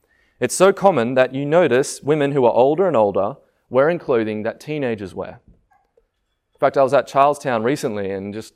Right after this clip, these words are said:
walking around, I'm like, like, at some point, lady, like, you've gotta just play into the dignity of what God has given you and not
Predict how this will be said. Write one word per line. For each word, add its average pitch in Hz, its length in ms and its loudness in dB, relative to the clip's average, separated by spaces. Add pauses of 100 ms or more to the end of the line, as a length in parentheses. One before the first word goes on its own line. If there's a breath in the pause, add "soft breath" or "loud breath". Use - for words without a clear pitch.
walking 127 340 -4
around, 110 360 -6
I'm 107 80 -8
like, 113 240 -14 (1080)
like, 117 120 -16
at 131 100 -16
some 190 200 -10
point, 160 340 -8
lady, 143 320 -6
like, 120 240 -10
you've - 180 -18
gotta 147 360 -4
just - 240 -16
play 151 240 -6
into 151 160 -10
the 127 100 -8
dignity 113 540 -6
of 98 200 -10 (340)
what 131 140 -8
God 131 160 0
has 113 120 -6
given 143 300 -4
you 110 260 -4
and 107 120 -8
not 135 240 -4